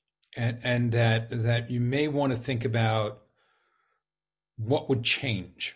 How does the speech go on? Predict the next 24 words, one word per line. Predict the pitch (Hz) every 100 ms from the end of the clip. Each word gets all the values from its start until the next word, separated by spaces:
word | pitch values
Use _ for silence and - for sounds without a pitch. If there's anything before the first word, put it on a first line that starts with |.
| -
right? | 143
With | 139 139
any | 165 180 170
testing, | 117 160 - - - - _ _ _ _ _ -
would, | 135 - 123 127 117 120
would | 120
it | 117
change | - 135 135 117
treatment? | - 151 160 185 - _ _ _ _ _ _ -
Um, | 117 110 107 107 107 113 - -
uh, | 117 110 107 104 - -
would | 123 127
it | 117
have | 127 120 117
any | 127 139
sort | 123 - 123 113
of | 110 - _
practical | - 127 127 120 117 110 98
effect? | 95 - 107 90 -
And | 123
that's | 139
the | -
way | 131 117 110 113
I, | 110